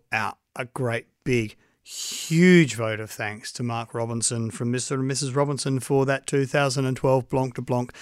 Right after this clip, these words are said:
Um, I strenuously urge anyone that has the opportunity to get their hands on some of that. It's not gonna last very long,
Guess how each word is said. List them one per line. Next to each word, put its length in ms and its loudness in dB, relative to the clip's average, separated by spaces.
Um, 480 6
I 180 6
strenuously 1120 0
urge 340 -6
anyone 760 0
that 200 -2
has 320 0
the 100 -2
opportunity 640 -6
to 100 -12
get 280 -12
their 220 -6
hands 360 -8
on 200 -2
some 260 2
of 160 -8
that. 220 -8
It's 420 -2
not 340 0
gonna 280 -4
last 380 -4
very 340 -2
long, 340 -6